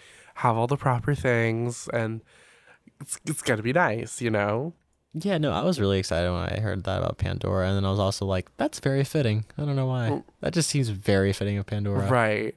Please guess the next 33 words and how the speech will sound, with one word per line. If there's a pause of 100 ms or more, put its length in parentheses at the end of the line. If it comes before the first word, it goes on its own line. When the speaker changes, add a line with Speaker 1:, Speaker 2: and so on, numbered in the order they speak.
(340)
Speaker 2:
For
background,
Speaker 1:
Oh,
for
sure,
Speaker 2:
right?
Speaker 1:
for
Speaker 2:
Like,
Speaker 1:
sure. (500)
Speaker 2:
yeah,
like,
Pandora
screams (100)
creative,
so, (400)
or
that,
like,
Speaker 1:
For
Speaker 2:
m-,
Speaker 1:
sure.
Speaker 2:
I
don't
know,
Speaker 1:
Campy.
Speaker 2:
like, (240)
video
creative.
Speaker 1:
Campy. (1500)
Speaker 2:
Campy.
Speaker 1:
Do,
do
you